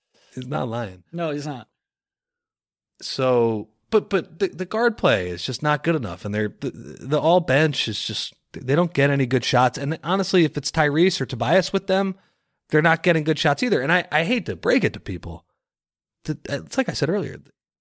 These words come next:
Speaker 1: four of the starters are essentially bench players with the way they're playing right now.
Speaker 2: Yeah.
Speaker 1: So, like, th-, this idea that there are these, these great killer players. No, there's one guy who, when you take him off the floor, it becomes a disaster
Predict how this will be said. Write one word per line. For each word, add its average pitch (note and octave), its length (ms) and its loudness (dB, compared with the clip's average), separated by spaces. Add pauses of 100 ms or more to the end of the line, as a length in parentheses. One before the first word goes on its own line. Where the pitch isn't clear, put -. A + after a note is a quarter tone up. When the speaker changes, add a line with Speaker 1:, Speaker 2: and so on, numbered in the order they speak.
(300)
Speaker 1:
four B3+ 200 6
of A#3+ 80 4
the D3+ 80 -4
starters G3 480 2
are G#2+ 100 2
essentially C3+ 380 2
bench F3 260 2
players F2 360 -6
with G2 80 -8
the A2 80 2
way A#2 120 6
they're F#2+ 140 0
playing D#3 300 2
right F2 200 -10
now. - 160 -8
Speaker 2:
Yeah. C3 60 -2
Speaker 1:
So, D3 160 4
like, C3+ 260 4 (380)
th-, F#3 140 4
this F#3 160 0
idea F3+ 480 4
that G2+ 160 -4
there G#2+ 320 4
are F#2+ 40 -6
these, F#2+ 260 -6 (560)
these A2+ 160 -2
great E3 880 -2 (500)
killer F#3+ 420 6
players. E3+ 360 2
No, F3 100 4
there's C3+ 200 4
one G#3 360 4
guy G#3 520 0
who, B2+ 420 0
when D3 180 -2
you D#3 80 2
take F3+ 220 2
him F#3+ 80 2
off E3+ 120 2
the - 80 -4
floor, F#3 320 2
it A#2 120 0
becomes C3+ 320 -2
a C3 60 2
disaster A2+ 560 -2